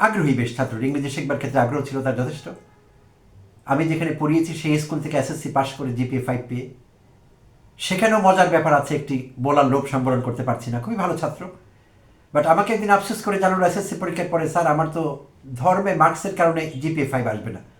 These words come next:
সব বিষয় আসবে, ধর্মে আমি আনসার করেছি সেভেন্টি সেভেন। পরীক্ষক যদি আমার প্রতি হান্ড্রেড পার্সেন্ট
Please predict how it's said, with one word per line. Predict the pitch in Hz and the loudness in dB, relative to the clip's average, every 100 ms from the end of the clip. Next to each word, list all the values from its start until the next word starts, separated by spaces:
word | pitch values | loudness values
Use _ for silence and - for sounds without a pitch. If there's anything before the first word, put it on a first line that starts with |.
| - - - | -20 -20 -20
সব | - 175 175 | -4 2 2
বিষয় | 185 - 190 | 2 2 4
আসবে, | 131 131 | 4 4
ধর্মে | 120 160 170 | 2 2 4
আমি | 165 | 2
আনসার | 160 151 180 175 | 2 2 0 -2
করেছি | 156 147 147 | -4 -4 -4
সেভেন্টি | 147 127 117 | -2 -2 -2
সেভেন। | 131 98 87 - _ _ _ _ _ _ _ - - - - - | -4 -6 -12 -18 _ _ _ _ _ _ _ -20 -20 -20 -20 0
পরীক্ষক | 180 190 202 | 2 2 0
যদি | 190 190 | 0 2
আমার | 175 185 | 4 4
প্রতি | 190 185 | 0 -6
হান্ড্রেড | 156 180 175 170 | -2 -2 -2 -2
পার্সেন্ট | 170 - 170 165 | -2 -2 -6 -8